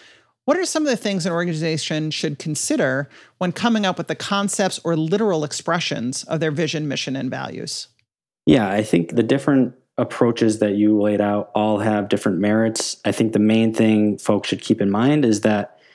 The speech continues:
Speaker 2: no matter which approach you take, there are shortcomings to each, and it's about balancing what is the bigger advantage versus what is the bigger disadvantage. So, for example, when you're crafting statements with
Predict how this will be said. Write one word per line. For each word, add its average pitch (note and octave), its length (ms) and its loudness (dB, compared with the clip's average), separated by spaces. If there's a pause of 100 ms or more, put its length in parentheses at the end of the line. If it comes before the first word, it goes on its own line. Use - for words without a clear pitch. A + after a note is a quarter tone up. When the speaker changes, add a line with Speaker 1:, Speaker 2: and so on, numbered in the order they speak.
(180)
Speaker 2:
no A2+ 60 6
matter A#2+ 220 6
which A2 240 4
approach A2 440 2
you F#2+ 120 2
take, A#2+ 460 2 (280)
there C3 240 4
are C#3 200 2
shortcomings A#2+ 600 2
to - 80 2
each, F#3 220 2
and A#2+ 100 4
it's A2+ 140 0
about A2 260 0
balancing A2 580 2
what A2 220 2
is A2 380 2 (340)
the A2 60 6
bigger A2+ 280 4
advantage G#2+ 500 2
versus G2+ 320 2
what G#2 160 2
is G2 140 2
the G#2 60 -8
bigger G2 340 2
disadvantage. - 960 -4
So, A2+ 220 2
for A2+ 140 2
example, B2 600 2 (220)
when A2 140 4
you're A2+ 140 4
crafting E3 460 2
statements A2+ 720 2
with G#2 400 2